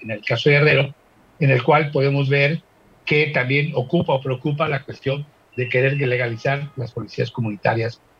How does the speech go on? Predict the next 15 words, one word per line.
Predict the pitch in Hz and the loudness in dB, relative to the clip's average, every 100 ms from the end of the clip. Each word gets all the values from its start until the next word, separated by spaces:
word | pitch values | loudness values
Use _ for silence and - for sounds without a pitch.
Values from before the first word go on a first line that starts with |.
| _ - | _ -8
y | 123 | -2
como, | - 117 113 113 117 | 2 4 6 6 6
eh, | 110 113 110 | 4 2 0
está | - 117 | 0 0
visto | 120 117 120 | 0 2 2
dentro | 110 123 113 | 4 2 0
de, | 104 | -2
de | 104 107 101 | -4 -4 -4
la, | 101 101 104 - _ _ _ 135 | -2 0 -2 -4 _ _ _ 0
la, | 123 127 117 | 2 4 4
la, | 120 113 110 107 | 4 4 2 0
lo | 131 120 120 | -2 -4 -2
que | 131 | -2
se | 127 127 | -2 -2
mandó | 120 127 131 139 | -2 2 2 0